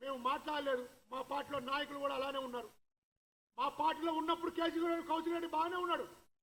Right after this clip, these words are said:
ఇప్పుడు వచ్చింది ఈ దుర్మార్గమైన మాటలు, దుర్మార్గమైన ఆలోచనలు. మీరు మాట్లాడే మాటలు ప్రజలు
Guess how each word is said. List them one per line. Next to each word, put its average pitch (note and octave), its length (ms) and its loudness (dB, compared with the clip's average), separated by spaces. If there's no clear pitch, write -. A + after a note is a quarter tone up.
ఇప్పుడు F4+ 260 -4
వచ్చింది F#4 540 2
ఈ C4+ 40 -20
దుర్మార్గమైన E4 560 2
మాటలు, D4+ 340 -2
దుర్మార్గమైన D4 560 -4
ఆలోచనలు. C4 500 -4
మీరు D#4 240 -2
మాట్లాడే D4+ 580 2
మాటలు C#4 760 -2
ప్రజలు D4+ 520 -4